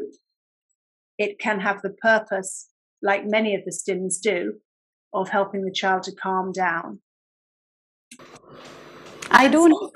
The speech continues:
Speaker 2: I'm
Speaker 1: sorry.
Speaker 2: sorry. I'm sorry. Go ahead.
Speaker 1: I was gonna
Speaker 2: I was
Speaker 1: say
Speaker 2: just, I was just gonna
Speaker 1: <laughs>
Speaker 2: say that I don't like this word stim because I feel every behavior that a child engages in has a function.
Speaker 1: Purpose.
Speaker 2: And as long as there's a purpose and function, it's not self-stimulatory. It's in fact,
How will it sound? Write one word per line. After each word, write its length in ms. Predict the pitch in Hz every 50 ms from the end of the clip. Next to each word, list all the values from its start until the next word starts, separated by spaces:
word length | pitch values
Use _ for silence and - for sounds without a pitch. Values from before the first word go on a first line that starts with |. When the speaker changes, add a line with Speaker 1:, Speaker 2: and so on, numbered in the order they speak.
| - - _ _ _ _ _ _ _ - -
Speaker 2:
I'm 120 | - 285
Speaker 1:
sorry. 140 | 254 240 -
Speaker 2:
sorry. 120 | 196 185 - - - 240 240 - - -
I'm 160 | 220 254 247
sorry. 320 | - 233 185 160 147 165
Go 140 | 165 - 214
ahead. 320 | 208 208 202 156 147 - - - - _ _ _ _ -
Speaker 1:
I 80 | 269 294
was 100 | 302 -
gonna 160 | 349 320 294
Speaker 2:
I 60 | 311 349
was 80 | 285
Speaker 1:
say 60 | 294 339
Speaker 2:
just, 220 | 370 - - - - _ _ - -
I 160 | 165 220 262
was 120 | 285 285 269
just 140 | 320 262 -
gonna 240 | 311 302 311 -
Speaker 1:
<laughs> 60 | - 277
Speaker 2:
say 180 | 254 262 277
that 220 | 269 269 285 277 -
I 160 | - 269 285
don't 240 | 240 277 277 285 294
like 220 | 277 233 226 196
this 180 | 247 254 - -
word 260 | 202 208 208 220 220
stim 440 | - - - - 262 254 254 233 214
because 280 | 196 190 - 240 220 - -
I 140 | 208 220 226
feel 400 | - - 269 285 302 302 311 311 - _ _ _ _ _ _ _ _ -
every 380 | 190 208 208 196 226 254 320 277
behavior 600 | 233 247 226 208 220 185 160 185 180 185 196 196
that 140 | 196 190 -
a 60 | 190
child 360 | - - 214 196 220 233 226
engages 720 | 220 196 190 208 151 180 190 196 214 233 233 262 240 -
in 300 | 196 180 190 214 220 220 -
has 360 | 185 185 214 202 214 240 214 262
a 60 | 277
function. 520 | - - 202 196 180 - - - 170 180
Speaker 1:
Purpose. 180 | 208 233 - - - - - - - - - - - - 247
Speaker 2:
And 120 | 262 277
as 160 | 277 311 262
long 320 | 285 277 262 277 311 311 339
as 160 | 349 349 285
there's 160 | 311 311 269
a 60 | 320
purpose 460 | 320 - 214 196 190 196 - 269 262
and 160 | 320 294 302 -
function, 440 | - 247 247 254 - - 330 330
it's 200 | 339 330 - -
not 320 | 330 311 339 392 440 440 -
self-stimulatory. 1500 | - - - - - - 233 220 233 277 277 - - - 349 339 311 311 294 294 262 254 - - 170 170 160 151 - -
It's 180 | - 220 -
in 140 | 226 226 226
fact, 400 | 226 233 226 240 277 - - -